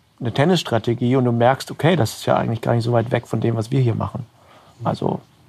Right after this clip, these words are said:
Psychologie auf dem Platz, es hat ganz viel auch zu tun mit Psychologie auf dem, im Atelier. Die, die Angst vorm Gewinn, die, die, äh, die Tennisspieler haben oder die wir auch haben, die Einsamkeit im Studio,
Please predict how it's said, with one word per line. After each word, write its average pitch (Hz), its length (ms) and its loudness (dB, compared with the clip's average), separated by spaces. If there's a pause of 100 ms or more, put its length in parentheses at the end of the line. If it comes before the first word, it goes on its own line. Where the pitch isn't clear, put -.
(120)
Psychologie 131 760 4
auf 139 140 0
dem 110 180 -2
Platz, - 440 0 (460)
es - 120 -2
hat 120 120 0
ganz 123 200 0
viel - 100 2
auch 131 160 2 (100)
zu - 100 -4
tun 127 240 2
mit 117 140 0
Psychologie 127 520 2
auf 127 100 0
dem, 113 280 -4 (460)
im 117 140 2
Atelier. 120 380 2 (920)
Die, - 140 0 (160)
die 135 120 4
Angst 131 320 2
vorm 123 240 4
Gewinn, 117 560 2 (840)
die, 127 580 0 (600)
die, 113 500 2
äh, 113 420 0
die 123 200 -2
Tennisspieler 120 540 2
haben 110 160 4
oder 107 220 2
die 110 240 -2
wir 120 140 8
auch 135 180 4
haben, - 760 -4
die 139 140 0
Einsamkeit 131 540 2
im 123 80 0
Studio, 113 600 2